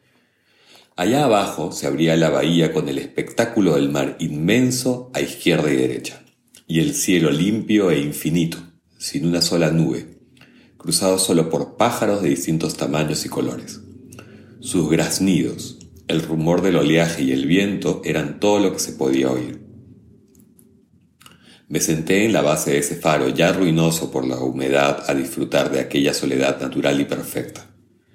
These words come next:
Cerré los ojos. Me dejé caer en la belleza de la experiencia. Creo que hasta me dormí por unos segundos. Quizás soñé que me hallaba en ese mismo lugar.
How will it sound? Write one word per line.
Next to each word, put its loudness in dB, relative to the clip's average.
Cerré 0
los 2
ojos. -6
Me -2
dejé -2
caer 4
en 2
la 2
belleza 2
de 4
la 2
experiencia. -4
Creo 2
que 2
hasta -4
me 0
dormí 2
por -2
unos -2
segundos. -2
Quizás -4
soñé 0
que -8
me -6
hallaba 2
en -2
ese -6
mismo -8
lugar. -10